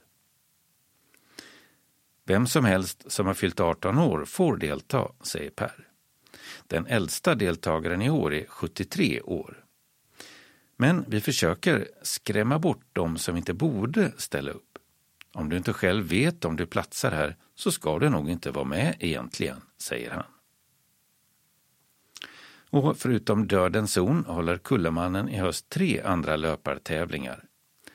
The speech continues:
Seventh Seal, med inspiration från Bergmans Sjunde inseglet, är på femtio kilometer. Spring Ultra hundra kilometer är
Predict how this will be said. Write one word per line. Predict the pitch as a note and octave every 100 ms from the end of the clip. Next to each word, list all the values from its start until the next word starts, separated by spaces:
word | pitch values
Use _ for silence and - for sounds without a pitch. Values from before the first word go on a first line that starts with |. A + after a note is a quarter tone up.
| _
Seventh | - F2+ E2+ F#2 G2+ -
Seal, | - - G2 C#3+ F3 - _
med | - E2+
inspiration | D#2+ - F2+ - E2 G2+
från | - D#2+
Bergmans | D#2+ D2+ D#2+ E2 E2 -
Sjunde | - A#2 D#2+ E2+
inseglet, | A#2 G2+ - F2 F2 G2+ D#3 - _ - -
är | -
på | E2
femtio | - C#3+ - - D#2 C2
kilometer. | - D#2+ C#2+ E2 F2 - - - _ _ _ _ _ _ - - - -
Spring | - - F#2 G#2 G#2+
Ultra | G2+ F2 - G#2+ G2+
hundra | F2+ G2 F2+ F2+
kilometer | - A#2+ C3 D3 E2+ - E2+ -
är | E2